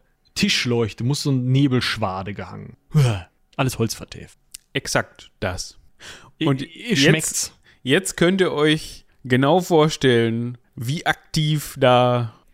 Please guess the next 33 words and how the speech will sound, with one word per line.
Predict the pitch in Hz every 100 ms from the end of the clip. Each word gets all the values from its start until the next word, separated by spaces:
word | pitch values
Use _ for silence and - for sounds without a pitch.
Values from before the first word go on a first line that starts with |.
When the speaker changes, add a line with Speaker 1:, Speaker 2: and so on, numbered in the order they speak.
| -
Speaker 2:
oder | 117 113
wie | 110 110 107
revolutionär | 104 107 160 160 151 139 135 131 123 120
da | 117 113
die | 113 113
Regierungsplanung | 110 113 120 120 113 113 - 107 104 101
vonstatten | 98 98 101 - 98
gegangen | 95 101 95 -
ist. | 92 143 - _ _
Speaker 1:
Ja. | 95 90 - - - _
Was | 123 143
man | 180 170
also | 147 135
gemacht | 131 127 120 -
hat, | 95
ist, | 95
man | 117
hat | 113 160
sich | 139
an | 139
die |
guten | 120 156 135
alten | 123 127
Zeiten | - 185 170
erinnert, | 170 170 170 131
da | 117 135
als | 127 -
Onkel | 131 120 110
Stalin | - 170 190 196 185
noch, | 175 - -
äh, | 151
regiert | 147 139 127 156 160
hat, | - 175 -